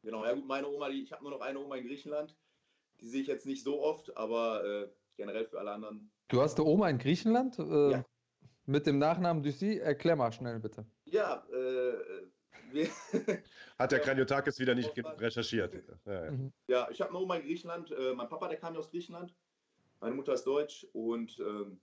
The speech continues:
Speaker 1: ja, ich hab noch Verwandtschaft da unten. War als Kind und als, als Jugendlicher sehr viel dort. Jetzt fahr ich auch noch oft nach Griechenland, aber meistens, äh, mit meiner Freundin, aber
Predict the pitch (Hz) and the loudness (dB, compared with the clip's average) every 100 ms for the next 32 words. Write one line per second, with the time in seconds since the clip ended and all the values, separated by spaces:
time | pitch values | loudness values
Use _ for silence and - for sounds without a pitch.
0 | _ 113 110 101 110 - 95 98 101 - | _ -2 -2 -2 -6 -6 -6 -6 -8 -8
1 | 73 78 78 - _ _ 95 117 123 - | -10 -10 -16 -20 _ _ 2 2 2 0
2 | 151 175 170 127 123 113 113 - 104 113 | -2 0 -2 -4 -2 -2 -2 -4 -6 -4
3 | 135 131 120 104 127 - 147 143 127 143 | -4 -4 -4 -2 -4 -2 -4 -2 0 0
4 | 147 - _ _ _ _ _ _ - 143 | 0 -6 _ _ _ _ _ _ 4 4
5 | 165 - 160 143 175 180 156 - 151 139 | 4 0 0 0 -2 -2 -4 -4 -6 -6
6 | 160 160 139 127 131 143 143 135 127 127 | -8 -6 -6 -6 -6 -8 -8 -14 -8 -4
7 | 123 123 123 113 _ _ _ - - 110 | -2 -2 -4 -8 _ _ _ -14 -10 -6
8 | 117 113 113 123 127 98 107 101 | -6 -6 -6 -4 -4 -6 -6 -6